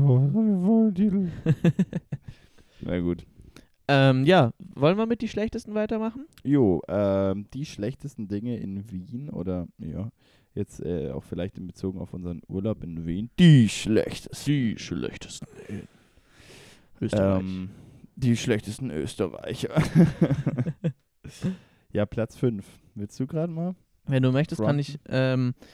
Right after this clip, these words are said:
Speaker 2: kann ich loslegen. Das ist jetzt eine These.
Speaker 1: Bin ich gespannt.
Speaker 2: <laughs> Ich glaub, da wird sich auch ziemlich viel bei uns doppeln, aber wir werden's ja dann sehen.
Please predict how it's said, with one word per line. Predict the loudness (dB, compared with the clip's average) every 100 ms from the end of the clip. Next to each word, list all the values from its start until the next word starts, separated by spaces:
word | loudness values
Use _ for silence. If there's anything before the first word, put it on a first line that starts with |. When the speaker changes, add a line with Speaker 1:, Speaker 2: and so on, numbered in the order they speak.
| -20 _
Speaker 2:
kann | -4
ich | -2
loslegen. | 0 0 -2 -4 -2 0
Das | 0
ist | -2 -2
jetzt | -2 -2
eine | -2
These. | 0 -2 0
Speaker 1:
Bin | -4
ich | -6
gespannt. | -16 -14 -14 -16 -10 -4
Speaker 2:
<laughs> | -4 -4 -10 -8 -8 -10 -10 -10 -12 -14 -20 -16 -10
Ich | 2
glaub, | 4
da | 4
wird | 2
sich | 2 -2
auch |
ziemlich | 0 0 0
viel | 0
bei | 2
uns | 0 -2
doppeln, | -2 0 -2
aber | -2 -2
wir | -2 -2
werden's | -2 -2
ja |
dann | -2 -2
sehen. | -2 -2